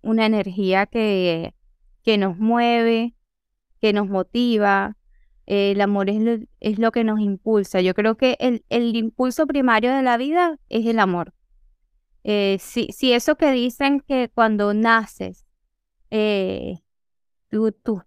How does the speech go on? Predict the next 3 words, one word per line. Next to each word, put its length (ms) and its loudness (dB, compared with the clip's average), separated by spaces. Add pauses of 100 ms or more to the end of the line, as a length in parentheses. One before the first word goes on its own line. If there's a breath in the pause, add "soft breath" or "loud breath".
padres 580 2 (1120)
generan 500 2
espontáneamente 1080 0